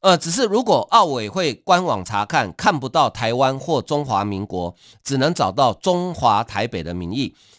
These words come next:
就连运动员夺金的时候，会场播放的也是国旗歌而非国歌。好，这篇报道就说，这样的情况是源自于台湾奥委会跟国际奥委会在一九八一年达成的协议。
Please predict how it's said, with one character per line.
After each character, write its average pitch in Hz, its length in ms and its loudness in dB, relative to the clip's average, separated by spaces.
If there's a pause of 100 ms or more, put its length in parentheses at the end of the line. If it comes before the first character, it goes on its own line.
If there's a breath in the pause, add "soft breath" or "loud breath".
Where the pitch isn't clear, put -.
(140 soft breath)
就 269 140 0
连 185 220 6
运 208 200 2
动 180 220 2
员 131 140 2
夺 135 260 2
金 156 240 0
的 135 80 -2
时 107 240 -4
候， 139 260 0 (220 soft breath)
会 247 160 4
场 135 220 -2
播 151 180 0
放 143 220 2
的 101 100 -4
也 87 160 -6
是 147 160 -2
国 110 240 -2
旗 117 180 -4
歌 131 240 -2
而 107 140 -6
非 127 180 -2
国 95 240 -4
歌。 113 320 -4 (300)
好， 101 220 -4 (260)
这 220 80 0
篇 240 160 4
报 220 180 4
道 123 140 -4
就 147 140 -6
说， 151 320 0 (600)
这 - 120 2
样 202 120 6
的 165 120 0
情 131 200 -4
况 143 220 4
是 160 160 0
源 120 240 2
自 151 140 2
于 110 160 2
台 123 180 0
湾 147 220 2
奥 170 160 4
委 90 260 -6
会 143 320 -6 (400 loud breath)
跟 196 180 2
国 151 160 0
际 165 160 -2
奥 147 120 4
委 85 80 -2
会 123 160 -4
在 143 140 0
一 190 120 -4
九 131 160 0
八 143 240 4
一 156 60 -2
年 101 200 -4
达 101 220 0
成 101 220 -6
的 98 100 -6
协 98 240 -6
议。 139 240 -2